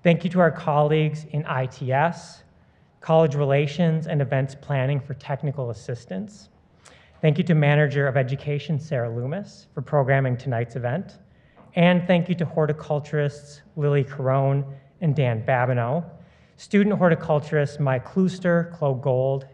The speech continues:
and Abigail Dustin, and our entire class of twenty twenty-two summer interns for bringing the Mum Show to life.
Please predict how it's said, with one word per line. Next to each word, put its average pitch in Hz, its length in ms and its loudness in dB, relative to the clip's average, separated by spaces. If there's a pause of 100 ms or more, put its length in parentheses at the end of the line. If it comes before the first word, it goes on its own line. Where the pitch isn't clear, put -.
(600)
and 151 140 0
Abigail 135 420 2
Dustin, 185 580 -4 (640)
and 175 220 4
our 156 220 6
entire 151 420 0
class 131 500 -4
of - 120 -8
twenty 135 320 -2
twenty-two 135 500 -4
summer 131 420 -6
interns 127 680 -4 (400)
for 160 100 -4
bringing 127 380 0
the 123 60 0
Mum 113 280 -2
Show 110 360 -6
to - 100 -14
life. - 300 -12